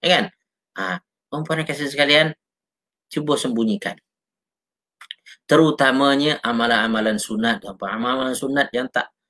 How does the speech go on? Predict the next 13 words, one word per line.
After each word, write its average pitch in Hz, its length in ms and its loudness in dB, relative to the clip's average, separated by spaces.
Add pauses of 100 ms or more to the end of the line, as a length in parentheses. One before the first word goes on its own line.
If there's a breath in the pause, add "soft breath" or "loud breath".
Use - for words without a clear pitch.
(300)
tak - 160 -8
perlu 143 320 -2
kita - 240 -10
nak 123 160 -6
cerita, 127 320 -8
tuan-puan. 123 400 -10 (480)
Simpan. 107 480 -8 (920)
Eh? 139 240 -4 (280)
Ha, 85 280 -12
sebab 120 560 2 (920)
amalan 131 720 0 (160)
yang 120 480 0 (320)
disembunyikan 113 1040 -2